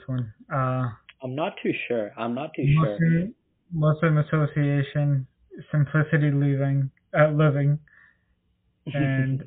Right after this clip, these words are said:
Speaker 2: <laughs>
Speaker 1: uh, house prices.
Speaker 2: House prices. Yeah, yeah. Everything, everything we stress about on a day-to-day basis. All the good stuff. <laughs>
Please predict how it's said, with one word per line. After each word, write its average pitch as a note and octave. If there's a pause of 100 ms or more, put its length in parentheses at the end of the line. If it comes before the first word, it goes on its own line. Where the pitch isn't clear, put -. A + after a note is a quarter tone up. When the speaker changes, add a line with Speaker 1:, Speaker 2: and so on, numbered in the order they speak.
Speaker 2:
<laughs> A#3+
Speaker 1:
uh, D3 (480)
house C#3
prices. C#3 (1500)
Speaker 2:
House A2 (100)
prices. A#2 (400)
Yeah, G#2+ (120)
yeah. A2 (180)
Everything, B2
everything A#2
we G#2
stress G#2 (120)
about G2+ (400)
on G#2+
a G2+
day-to-day G2
basis. G2 (360)
All A2
the A2
good G2+ (120)
stuff. - (840)
<laughs> B2+